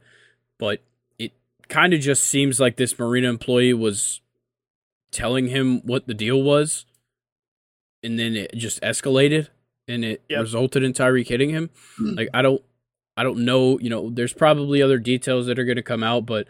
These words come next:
Speaker 1: at the moment, this looks really bad for Tyreek Hill.
Speaker 2: Yeah, horrible. It looks bad for the Dolphins, too.
Speaker 1: Yeah,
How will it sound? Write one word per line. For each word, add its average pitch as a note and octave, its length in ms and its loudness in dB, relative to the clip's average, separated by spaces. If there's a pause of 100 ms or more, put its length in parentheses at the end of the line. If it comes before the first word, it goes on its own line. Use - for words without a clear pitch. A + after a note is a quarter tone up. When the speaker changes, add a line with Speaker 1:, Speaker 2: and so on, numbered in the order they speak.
(280)
Speaker 1:
at C#3 160 0
the B2+ 60 -4
moment, C3 300 0
this A#2+ 160 -6
looks - 180 -8
really G#2 320 -2
bad F2 280 -10
for D#2+ 120 -16
Tyreek - 300 -12
Hill. - 140 -18 (760)
Speaker 2:
Yeah, B2+ 260 -4
horrible. E3 500 0
It F#3 40 -6
looks A#3 180 -4
bad G3+ 240 0
for F3 100 -12
the D3+ 80 -6
Dolphins, D#3+ 480 -6
too. C3 280 -8 (280)
Speaker 1:
Yeah, B2+ 260 -4